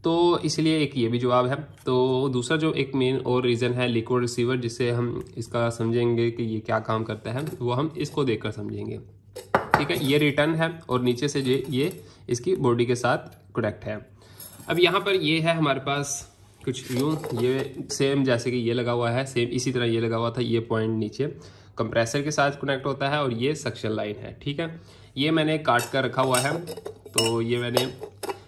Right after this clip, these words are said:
जब काट दिया था साइडों से चारों तरफ से, तो काटने के बाद अब मैं इसको उठाता हूँ तो इसमें एक पाइप internally आपको मिलता है, सेम ऐसे ही इसमें भी होता है। पाइप आपको देखने को मिलता है,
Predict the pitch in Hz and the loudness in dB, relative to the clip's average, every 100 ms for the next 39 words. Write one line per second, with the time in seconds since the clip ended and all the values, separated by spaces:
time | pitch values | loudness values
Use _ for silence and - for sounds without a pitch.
0 | - 117 113 117 120 143 135 127 127 135 | -2 -2 0 -2 -2 -2 0 0 2 0
1 | 143 143 - - 110 127 131 131 117 113 | -2 -6 -6 0 2 2 0 0 2 2
2 | 123 120 117 - 143 147 - - - - | 2 0 0 -2 -4 -6 -8 -10 -6 -4
3 | - 156 156 185 180 165 160 156 156 147 | 6 6 6 2 4 6 6 4 0 2
4 | 147 147 139 - 147 143 120 107 143 143 | 2 4 2 2 0 2 0 2 2 2
5 | 139 143 - 151 147 165 160 160 - 120 | 0 -4 -4 -4 0 0 0 -4 0 2
6 | 127 143 120 135 123 113 113 113 107 117 | 2 0 -2 0 2 2 2 2 2 0
7 | 110 131 139 156 165 - 127 - 147 156 | 0 -2 -2 0 0 2 0 2 0 0
8 | 131 110 113 107 107 104 107 107 - - | -2 -2 -2 -2 -4 -8 -10 -8 -12 -16
9 | - - - - - 151 175 170 175 165 | -20 -20 -20 -2 2 2 2 2 2 0
10 | 151 165 165 135 147 147 156 | 2 4 4 4 2 2 -2